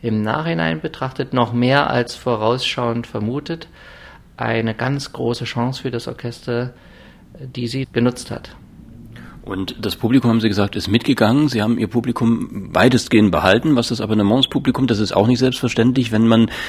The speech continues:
Speaker 2: sozusagen von der gewohnten Spielstätte abweicht. Wie ist Ihnen das gelungen?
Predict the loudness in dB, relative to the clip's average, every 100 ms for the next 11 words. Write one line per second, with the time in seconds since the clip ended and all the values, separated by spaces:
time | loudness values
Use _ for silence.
0 | -10 0 4 6 6 6 6 8 8 8
1 | 4 4 4 4 2 0 2 4 4 2
2 | -4 -12 -12 -4 2 4 4 2 0 -6
3 | -6 -8